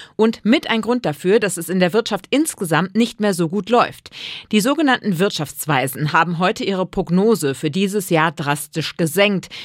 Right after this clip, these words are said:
Statt mit vier Komma sechs Prozent rechnen die Experten nur noch mit eins Komma acht Prozent Wachstum.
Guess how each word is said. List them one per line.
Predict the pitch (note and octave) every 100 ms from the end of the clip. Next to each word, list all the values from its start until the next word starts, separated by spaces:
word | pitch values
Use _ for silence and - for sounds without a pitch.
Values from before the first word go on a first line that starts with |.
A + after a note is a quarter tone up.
| -
Statt | - F#3 F#3+
mit | E3 D3+
vier | - F#3
Komma | - D#3 D3
sechs | C#3+ D#4+ -
Prozent | - F3+ D3 F3 F3 E4 -
rechnen | A#3 A3+ G#3+
die | -
Experten | F3 - F#3 E3+ E3+ F#3
nur | F3 E3+
noch | E3+ F3
mit | A3 A3+ -
eins | D3 D3+ -
Komma | - C#3+ - -
acht | E3 - -
Prozent | E3 D3+ - C#3+ -
Wachstum. | A#2+ - - D3+